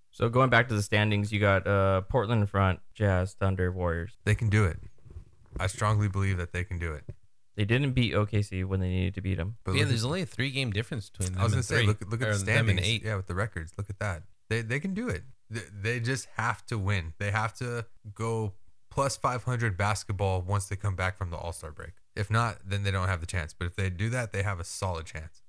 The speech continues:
Speaker 3: Okay, but they get to eight and they face the Nuggets. That's gonna be hard, man.
Speaker 2: You got A D. He shuts down Joker.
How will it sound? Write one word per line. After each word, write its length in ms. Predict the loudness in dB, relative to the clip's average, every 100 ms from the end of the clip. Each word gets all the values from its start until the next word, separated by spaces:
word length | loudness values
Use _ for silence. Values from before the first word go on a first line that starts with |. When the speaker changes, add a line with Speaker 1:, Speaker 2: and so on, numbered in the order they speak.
| -4
Speaker 3:
Okay, 200 | 0 0
but 160 | 0
they 100 | 0
get 160 | 0 -2
to 120 | -4 0
eight 240 | 0 0 -8 -8
and 100 | -2
they 80 | 0
face 220 | 0 -2
the 140 | -2 -4
Nuggets. 680 | -2 -6 -6 -8 -10 -10 -18 -4
That's 160 | 0 2
gonna 120 | 2
be 60 | 2
hard, 340 | 0 -4 -8
man. 220 | -10 -10 -12 -16 -4
Speaker 2:
You 120 | 2
got 160 | 4 4 4
A 120 | 4
D. 260 | 4 4 2
He 140 | 0
shuts 280 | 0 0 0
down 260 | 2 0 2
Joker. 420 | 0 0 -2 -6